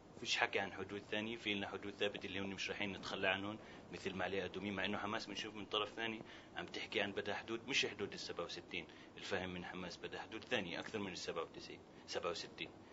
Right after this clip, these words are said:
هل هو تنويه من، من أولمرت لحماس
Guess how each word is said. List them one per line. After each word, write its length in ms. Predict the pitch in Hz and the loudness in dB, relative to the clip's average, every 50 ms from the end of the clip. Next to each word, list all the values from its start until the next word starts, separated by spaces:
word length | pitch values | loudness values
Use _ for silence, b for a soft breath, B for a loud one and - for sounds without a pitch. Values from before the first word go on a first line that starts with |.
| B B B B B B B - | B B B B B B B 2
هل 300 | 110 117 113 113 113 110 | 4 4 4 6 6 6
هو 560 | 107 104 101 110 113 113 110 107 107 101 95 | 8 8 6 4 4 6 6 6 4 4 2
تنويه 420 | - - 101 107 110 120 117 104 | 2 2 2 2 2 2 2 2
من، 540 | 101 101 95 95 92 90 90 87 85 85 87 | 0 0 0 0 -2 -2 -2 -2 -2 -4 -4
من 240 | 85 85 82 80 73 - - | -4 -6 -6 -8 -10 -6 -2
أولمرت 420 | 101 113 110 101 101 92 - - 90 | -2 0 2 2 0 0 -2 -2 -2
لحماس 520 | 80 - 95 104 107 107 101 90 - | -2 0 0 2 2 2 2 0 -2